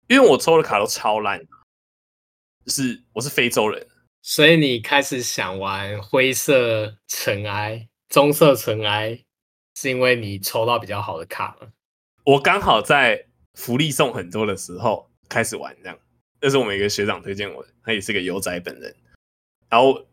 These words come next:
Speaker 1: 然后那时候在刷手抽，我手抽一定要刷到我喜欢的妹子，这样我才要开始玩这样。然后之后某一阵子的抽卡运很好，我把我那个喜欢的角色全部抽了个遍，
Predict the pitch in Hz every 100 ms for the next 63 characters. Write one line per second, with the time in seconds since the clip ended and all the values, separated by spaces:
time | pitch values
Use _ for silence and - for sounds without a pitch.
0 | _ 120 135 135 135 127 120 - 110 92
1 | - 82 80 _ _ _ _ _ - 123
2 | 120 101 123 110 113 110 110 110 107 -
3 | 85 104 104 98 101 98 - _ _ _
4 | 92 - 95 95 92 101 95 - 53 -
5 | - _ _ _ _ _ _ _ _ _
6 | - 110 123 135 127 120 - _ 135 131
7 | 139 185 156 131 113 107 104 127 127 95
8 | 98 117 107 95 87 - _ 110 110 117
9 | 110 101 110 110 101 95 - _ _ _
10 | _ _ - 123 120 147 143 117 95 123
11 | 117 107 101 117 - 110 107 104 - 98
12 | 92